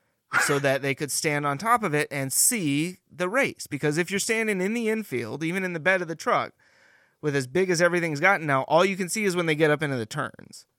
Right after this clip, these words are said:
right? And so <laughs> the best parts of this story are that apparently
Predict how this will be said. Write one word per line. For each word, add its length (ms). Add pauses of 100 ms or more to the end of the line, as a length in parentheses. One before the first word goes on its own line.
(440)
right? 320
And 180
so 500 (960)
<laughs> 640
the 120
best 460 (460)
parts 340
of 160
this 160
story 420
are 200
that 400 (840)
apparently 920